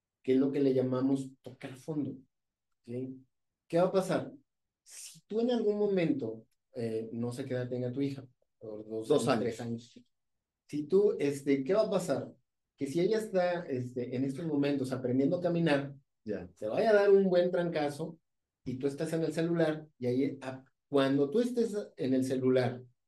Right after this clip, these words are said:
Speaker 1: y hagas conciencia de que hace un momento lo habías dejado y por qué estás aquí con el celular otra vez y por qué tu hija ya se cayó de las escaleras,
Speaker 2: Ya.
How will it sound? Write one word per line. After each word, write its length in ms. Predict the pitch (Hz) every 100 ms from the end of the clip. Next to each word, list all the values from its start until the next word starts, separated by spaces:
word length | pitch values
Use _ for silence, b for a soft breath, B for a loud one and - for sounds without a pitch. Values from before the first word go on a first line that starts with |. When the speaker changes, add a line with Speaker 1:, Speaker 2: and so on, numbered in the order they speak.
| _ _ _ _ _ _ _ -
Speaker 1:
y 240 | 131 135
hagas 420 | 139 160 185 180
conciencia 760 | - 139 131 151 139 127 107 95 _ _ _ _ _ -
de 140 | 123
que 120 | 131
hace 200 | 165 170
un 80 | 190
momento 420 | 185 175 147 135
lo 80 | 120
habías 220 | 120 135
dejado 300 | 160 - 139
y 60 | 120
por 200 | 120 117
qué 80 | 175
estás 240 | 170 185
aquí 240 | 175 170 170
con 120 | 170
el 100 | 147
celular 300 | 143 151 160
otra 160 | 165 165
vez 140 | 156
y 40 | 131
por 180 | 135
qué 80 | 165
tu 100 | 170
hija 200 | 175 170
ya 140 | 160 165
se 120 | 165
cayó 200 | 139 147
de 60 | 160
las 120 | 135
escaleras, 440 | 123 135 170 220 117
Speaker 2:
Ya. 240 | 95 -